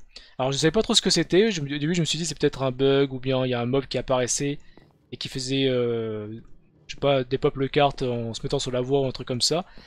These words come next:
Mais en regardant un petit peu sur internet, il y avait quelqu'un qui avait mis l'hy-, émis l'hypothèse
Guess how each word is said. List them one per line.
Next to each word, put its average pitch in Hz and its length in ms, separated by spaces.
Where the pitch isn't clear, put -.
Mais 156 160
en 170 140
regardant 202 300
un - 20
petit 196 140
peu 214 80
sur 196 100
internet, 185 480
il 143 100
y 143 60
avait 165 120
quelqu'un 190 280
qui 156 160
avait 139 280
mis 160 140
l'hy-, 156 200
émis 170 220
l'hypothèse 185 720